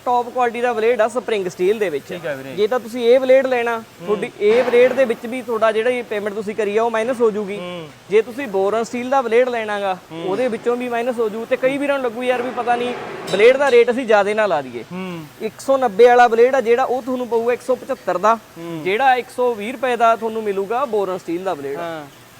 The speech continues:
Speaker 1: ਤੇ ਮਾਰਕੀਟ ਦੇ ਵਿੱਚੋਂ ਬਲੇਡ ਆ ਜਿਹੜਾ ਇੱਕ ਸੌ ਤੀਹ ਚਾਲੀ ਦੇ ਆਸ-ਪਾਸ ਜਿਹੜਾ ਵਿਕਦਾ ਗਾ।
Speaker 2: ਨਾਲੇ ਉਹ ਚੀਜ਼ 'ਚ ਫਾਇਦਾ ਹੋ ਜਾਊਗਾ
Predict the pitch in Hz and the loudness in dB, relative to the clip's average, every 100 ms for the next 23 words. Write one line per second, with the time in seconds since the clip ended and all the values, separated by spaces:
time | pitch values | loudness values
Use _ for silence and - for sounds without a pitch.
0 | - - 220 214 220 247 247 247 226 208 | -16 -8 -2 0 -2 -2 0 0 0 -2
1 | 254 220 233 247 226 247 240 240 214 240 | -2 2 2 2 0 -2 -4 -6 -8 -10
2 | 254 240 214 202 175 - 175 165 175 214 | -6 -4 -2 -2 -4 -4 -4 -4 2 2
3 | 202 175 151 110 - 196 196 226 247 240 | 2 -4 -6 -10 -12 -6 -4 -4 -2 2
4 | 277 269 254 233 226 226 233 226 240 254 | 0 0 -6 -2 -2 0 -2 -2 -4 -4
5 | 269 | -4